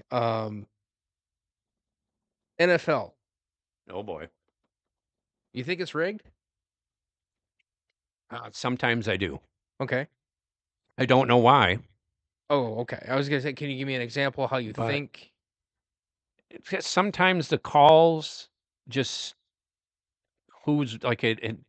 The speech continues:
Speaker 2: can somebody be that good to win all the time?
Speaker 1: Hmm.
Speaker 2: I don't know. Just when you're watching the game, some, some, sometimes the shit just looks weird.
Speaker 1: Right.
Speaker 2: Like, really?
Speaker 1: Mm-hmm.
Speaker 2: Could have you caught it?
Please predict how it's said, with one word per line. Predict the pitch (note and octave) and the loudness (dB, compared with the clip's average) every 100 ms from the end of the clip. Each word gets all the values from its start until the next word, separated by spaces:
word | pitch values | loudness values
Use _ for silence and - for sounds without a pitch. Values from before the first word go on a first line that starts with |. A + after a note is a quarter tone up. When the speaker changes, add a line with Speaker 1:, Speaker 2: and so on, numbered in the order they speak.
| - | -4
Speaker 2:
can | C#3 C#3+ | -2 -2
somebody | - D3 C#3+ C#3 | 0 2 2 0
be | A2+ C3 | -2 0
that | B2+ C3 | 2 2
good | G#2 A#2+ A#2+ - | 2 0 0 -2
to | A2 | -2
win | G#2+ A#2 A#2+ | 0 0 0
all | A#2 A#2 | 0 0
the | A#2 | 0
time? | - A#2 A#2 A#2 A#2+ A2+ | 0 0 0 -2 -4 -8
Speaker 1:
Hmm. | A2+ - _ _ _ _ | -14 -14 _ _ _ _
Speaker 2:
I | D3 | -4
don't | - | 0
know. | C3 D3 | 2 2
Just | E3 | 0
when | F3+ F#3+ | 0 2
you're | D#3 | 4
watching | D3+ D#3+ C#3+ | 4 4 2
the | A#2+ | 0
game, | C3+ D3+ G2 E2+ | 2 0 0 -4
some, | - A2 A2+ | -4 -4 -4
some, | - A#2+ A#2 | -4 -4 -4
sometimes | - B2 B2+ A2+ | -4 -4 -2 -4
the | A#2 | -6
shit | - B2 | -6 -6
just | B2+ A2 | -6 -8
looks | G#2+ - - | -8 -10 -4
weird. | G2 E2 C#2+ - - | -4 -4 -8 -18 -12
Speaker 1:
Right. | A2+ G2+ _ | -10 -10 _
Speaker 2:
Like, | G#2 - | -8 -8
really? | A#2 C3+ C#3+ - _ - | -4 -2 -2 -6 _ -16
Speaker 1:
Mm-hmm. | B2+ D#3+ _ | -14 -16 _
Speaker 2:
Could | D3 | -2
have | D3 C#3+ | -2 -2
you | D3 | -4
caught | - D3 D#3 | -4 -2 -2
it? | D#3 | -4